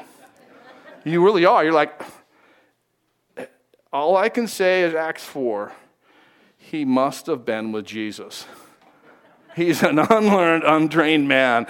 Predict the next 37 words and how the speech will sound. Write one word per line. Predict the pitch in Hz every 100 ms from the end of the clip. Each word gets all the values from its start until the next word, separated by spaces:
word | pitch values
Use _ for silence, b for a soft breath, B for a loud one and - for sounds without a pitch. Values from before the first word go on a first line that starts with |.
| 180 202
Okay, | 226 523 453 151 117 170
you | 139 156
got | 180 277
it | 320
right. | 254 320 277 110 - _ b b b b _ _ _ _ -
I've | 139 160
been | 165 143
with | 117
the | 104
Lord. | 95 107 87 _ _ b b b b b b
And | -
I | 113
want | 113
us | 92
to, | -
I | 143
want | 135
to | -
give | -
thanks | 98 -
to | -
him. | 95 92 -
So | - 135 131 B B B B _
if | 170 214
you | 240
would, | 220 175 139 B B B -
um, | 139 131 127
the | 143
worship | 185 196 -
team's | 180
gonna | 175 160
come | 175 165
up. | 165 165 165
We're |
gonna | 147 147
close | - 175 175 165 185 - - b b b b b b _
in | 139 135 135 127